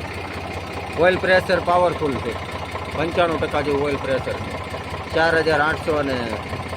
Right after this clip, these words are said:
સોળ હાલેલું છે,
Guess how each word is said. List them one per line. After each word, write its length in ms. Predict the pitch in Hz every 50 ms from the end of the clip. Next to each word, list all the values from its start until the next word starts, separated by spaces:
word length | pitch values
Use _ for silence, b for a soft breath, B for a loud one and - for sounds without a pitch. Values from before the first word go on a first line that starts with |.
| - - - - - - - - - - - - - - - - - - - - - - - - - - - - - - - - - - - - - - - -
સોળ 320 | - - 147 151 143 135
હાલેલું 400 | 131 135 139 135 123 113 104 98
છે, 160 | 98 98 101